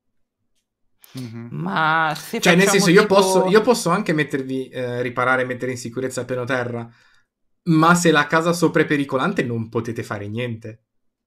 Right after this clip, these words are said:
Speaker 2: Ma
Speaker 1: Certo.
Speaker 2: se facciamo tipo edilizia acrobatica, tipo che, che ci sistemate da fuori il fuori?
Speaker 3: Sì, i pavimenti che li sistema, i tetti che li sistema.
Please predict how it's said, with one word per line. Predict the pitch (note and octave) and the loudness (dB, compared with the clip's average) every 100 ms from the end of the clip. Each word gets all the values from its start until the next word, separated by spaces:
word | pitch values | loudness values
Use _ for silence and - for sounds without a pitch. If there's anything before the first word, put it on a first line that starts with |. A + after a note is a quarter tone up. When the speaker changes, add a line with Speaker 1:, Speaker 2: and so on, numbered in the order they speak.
| _ | _
Speaker 2:
Ma | C#3 E3 - E3 | -10 -6 -2 -4
Speaker 1:
Certo. | - | -4
Speaker 2:
se | - | -10
facciamo | F#3 G3+ C4+ G#3 | -6 -6 -4 -6
tipo | A3+ G#3+ G3+ | -6 -4 -4
edilizia | G3 G#3 G#3 - G#3+ | -4 -6 -8 -8 -8
acrobatica, | - B3 E3+ F3+ F#3 G3 G3+ A#3 - _ _ | -6 -2 0 0 -4 -6 -4 -4 -8 _ _
tipo | F3 F3+ F3 F3 E3 | -10 -10 -6 -6 -6
che, | - A3+ A3 D#3 - _ _ _ | -12 -10 -10 -10 -18 _ _ _
che | _ E3+ D3+ E3 | _ -8 -8 -8
ci | - D#3+ F3 | -8 -6 -6
sistemate | F#3 F#3 F#3 E3 E3+ E3+ | -6 -6 -4 -2 -2 -4
da | D#3 | -6
fuori | D#3 D#3 D3+ D3+ D3+ D3 D3 | -8 -6 -4 -4 -8 -10 -14
il | D3 D3 | -16 -16
fuori? | - D#3+ D#3+ E3+ A#3+ - _ _ _ - | -8 -6 -4 -6 -8 -12 _ _ _ -16
Speaker 3:
Sì, | - A#2+ | -12 -10
i | A#2 | -8
pavimenti | G#2+ G#2+ C3 F3+ | -8 -8 -8 -8
che | G3 | -8
li | D3+ | -8
sistema, | A#2+ - G#2 | -10 -14 -14
i | G2+ | -12
tetti | A2+ A2+ | -14 -12
che | E3 | -12
li | D#3 | -12
sistema. | A#2+ A#2 G#2+ A2 | -14 -16 -16 -16